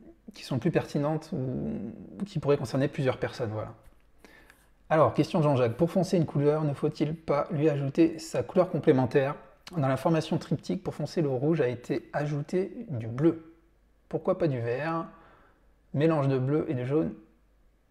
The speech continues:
il est vrai. Ok, je vois. Alors Jean-Jacques, effectivement, il y a plein de façons de foncer une couleur.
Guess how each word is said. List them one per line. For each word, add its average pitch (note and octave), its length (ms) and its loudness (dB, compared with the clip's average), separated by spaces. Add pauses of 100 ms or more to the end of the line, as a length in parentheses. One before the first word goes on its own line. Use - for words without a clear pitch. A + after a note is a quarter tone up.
(220)
il D3+ 100 0
est C3 80 0
vrai. G2+ 220 -6 (340)
Ok, E3+ 180 0 (440)
je B2 100 2
vois. A#2 280 2 (1400)
Alors C#3 120 6
Jean-Jacques, E3+ 460 8
effectivement, F#3+ 480 2
il C#3+ 80 4
y C3 60 4
a B2+ 40 4
plein A#3+ 160 -2
de - 60 -2
façons E3+ 260 0
de - 60 -2
foncer C3 260 -6
une A2+ 60 -6
couleur. A#2 320 -8